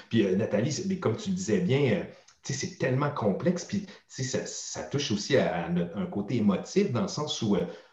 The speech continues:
autant on veut faire des auditions pour avoir accès à des choses, pour, euh, se faire, euh, connaître, se faire voir, autant, euh, tu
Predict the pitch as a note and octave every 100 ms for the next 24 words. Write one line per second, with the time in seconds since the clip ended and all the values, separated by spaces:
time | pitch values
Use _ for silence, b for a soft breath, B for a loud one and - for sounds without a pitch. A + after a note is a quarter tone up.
0 | B _ B2+ G#2+ C#3+ C3+ G#2 G2 D3 C#3
1 | - G#2 F#2 F2+ - - D#3+ F3 F#2 F2
2 | F2 F2 F#2 - - A2 F#2+ F2 - C#3+
3 | C#3 C3 - G2 C3 F3 - - - F#2+
4 | F2+ F#2 F2 - - G#2 A#2+ C3+ B2 -
5 | - F#2 F2 - F#3 A2 F#3 C3+ B B
6 | B _ - G#2 G2+ C3+ D#3 A2+ F2